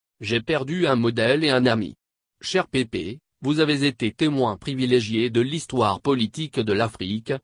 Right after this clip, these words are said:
depuis les indépendances jusqu'à l'incertitude actuelle,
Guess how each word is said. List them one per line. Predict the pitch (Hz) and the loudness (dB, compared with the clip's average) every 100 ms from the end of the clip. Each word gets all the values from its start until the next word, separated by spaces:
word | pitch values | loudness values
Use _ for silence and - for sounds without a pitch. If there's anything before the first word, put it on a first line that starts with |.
| _ | _
depuis | - 131 127 165 | 0 0 2 0
les | 151 123 120 | 2 2 2
indépendances | 131 139 107 104 107 123 113 120 | -2 0 0 2 2 2 0 -2
jusqu'à | 110 113 - 143 131 | -2 -4 0 2 4
l'incertitude | 127 135 - 117 - 107 156 170 | 2 0 -2 -4 -4 -6 -6 -4
actuelle, | 143 113 - 90 87 113 | -4 -4 -6 -6 -4 -4